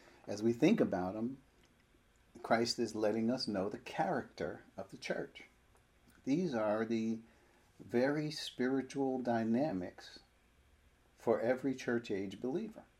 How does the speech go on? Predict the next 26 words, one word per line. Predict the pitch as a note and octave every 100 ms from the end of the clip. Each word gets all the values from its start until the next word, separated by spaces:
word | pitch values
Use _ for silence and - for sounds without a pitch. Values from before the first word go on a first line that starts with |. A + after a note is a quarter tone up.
| - _ _ _ _
We | A2
have | A2 A2+ A#2+
them | A2+ A2+
listed. | C3+ - - -
<clears throat> | _
If | - E3+ F3 C#3 A#2+ A#2+
Christ | D3 D3+ -
would | C3+
say, | - G#2
"Point | - C3+ C3 B2+
one, | C#3+ B2+ F2+ E2
this, | F2+ -
<laughs> | - -
point | C3+ A#2+
two," | D3+ C#3+ - -
he | D#3+ A3
would | A3 - - - - - -
tell | - A#3 A2
us, | A#2 - - - - - - - - _ _ _
"Hey, | - -
point | - C#3+ C#3
one | C3 D#3 B2+
is | A#2
this, | C3+ - -
point | C3+ C#3 C3
two." | F3